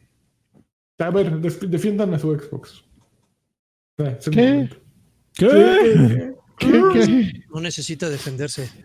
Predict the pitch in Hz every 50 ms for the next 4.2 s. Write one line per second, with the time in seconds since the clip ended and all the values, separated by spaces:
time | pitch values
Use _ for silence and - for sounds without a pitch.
0 | _ _ - - - 151 143 151 175 185 175 156 - 180 190 180 170 160 151 160
1 | 165 131 - 170 165 165 147 127 127 127 - - - 147 147 135 139 135 185 147
2 | 151 147 143 139 127 131 139 156 156 151 143 139 139 135 135 131 113 - - _
3 | _ _ - 139 131 123 - - 151 147 139 143 139 131 127 139 143 139 143 135
4 | 127 123 117